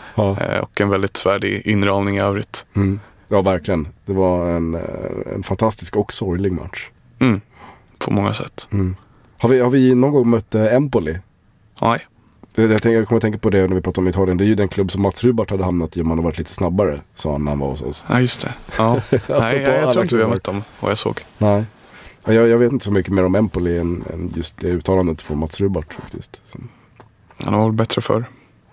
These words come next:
Speaker 1: Kanske.
Speaker 2: Som allt annat.
Speaker 1: Ja. Ja.
Speaker 2: Så det var det jag hade.
Speaker 1: Ja.
Speaker 2: Sen kanske vi får någon mer story från dagens gäst.
Speaker 1: Det är, alltså, det är ju jättemånga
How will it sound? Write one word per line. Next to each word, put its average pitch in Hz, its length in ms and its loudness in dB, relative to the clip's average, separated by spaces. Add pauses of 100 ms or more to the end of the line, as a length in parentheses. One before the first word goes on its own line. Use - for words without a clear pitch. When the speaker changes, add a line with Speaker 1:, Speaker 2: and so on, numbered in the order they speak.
(600)
Speaker 1:
Kanske. 80 300 -4 (240)
Speaker 2:
Som - 220 -2
allt 107 180 -2
annat. 113 380 -6 (200)
Speaker 1:
Ja. 82 120 -4 (1200)
Ja. 113 240 2 (680)
Speaker 2:
Så - 160 0
det 117 80 4
var 131 80 4
det 139 80 2
jag 127 80 4
hade. 123 240 -2 (200)
Speaker 1:
Ja. 131 240 0 (100)
Speaker 2:
Sen 117 220 -2
kanske 120 220 -2
vi 117 80 2
får 113 140 -2
någon 110 120 4
mer 113 360 0
story 104 360 2
från 107 320 -2
dagens 104 240 0
gäst. - 300 -8 (100)
Speaker 1:
Det 127 240 4
är, 156 160 0 (160)
alltså, 123 180 4
det 123 80 2
är 131 60 6
ju 143 80 6
jättemånga 139 640 2